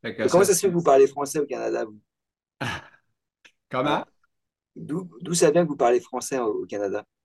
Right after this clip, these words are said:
Speaker 1: Ben là, je sais pas. Moi, là, je suis né québécois. On, ça vient de vous autres, ça, sûrement.
Speaker 2: Ben oui, c'est sûr.
Speaker 1: Ça vient de Jacques Cartier, euh, qui est venu ici, euh, avec son, son bateau, euh, tu sais, puis il a planté une,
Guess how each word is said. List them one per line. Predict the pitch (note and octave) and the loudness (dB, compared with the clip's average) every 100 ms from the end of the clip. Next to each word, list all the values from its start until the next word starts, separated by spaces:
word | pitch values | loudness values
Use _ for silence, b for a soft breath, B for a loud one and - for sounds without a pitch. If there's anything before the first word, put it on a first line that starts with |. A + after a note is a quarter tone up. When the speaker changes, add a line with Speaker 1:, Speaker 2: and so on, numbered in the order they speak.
| _ | _
Speaker 1:
Ben | B2 | -6
là, | A#2 B2+ A#2 | -2 0 -2
je | A2+ | -4
sais | A2 B2+ | -6 -6
pas. | A2+ B2+ | -2 -2
Moi, | D#3+ D3 | 0 0
là, | E3 | 0
je | D#3 | -2
suis | D3+ | -2
né | C#3+ D3+ | 0 0
québécois. | D3 B2+ A#2 D3 F3 b b | -2 -6 -6 -6 -6 b b
On, | A#2+ C3+ C#3 | 0 2 2
ça | E3+ D#3 | 2 0
vient | D#3+ A3+ | 0 -2
de | E3+ | 0
vous | D3+ | 0
autres, | E3 A3+ A3+ | 2 2 0
ça, | - F3 | -6 -4
sûrement. | F3+ D#3 E3 C#4+ - - | -2 0 0 -2 -6 -2
Speaker 2:
Ben | B2 | 0
oui, | D3+ | 0
c'est | - | -2
sûr. | - F3+ D3 - D3+ - _ | -2 -2 -2 -8 -14 -18 _
Speaker 1:
Ça | C#3+ | -2
vient | D3 F#3+ | 0 2
de | |
Jacques | F3 F3+ F3+ | 2 0 -2
Cartier, | D#3+ - G3 G#3+ F#3+ C3+ | -6 -6 -4 -2 0 -2
euh, | B2 | -4
qui | B2+ C#3+ | -6 -4
est | |
venu | C3 D3 | 0 0
ici, | C3 F3 | 0 -4
euh, | F3+ - A2+ A2+ | -6 -6 -6 -6
avec | A2+ A2+ | -6 -8
son, | C#3 B2 B2 | -8 -6 -6
son | A#2 B2+ | -4 -2
bateau, | B2 G#2 D3+ D#3 | -2 -2 -4 -4
euh, | B2+ | -6
tu | |
sais, | - C#3+ | -8 -10
puis | C3 | -6
il | |
a | A#2+ | -6
planté | B2+ A#2+ A2+ | -4 -6 -4
une, | C3 | -6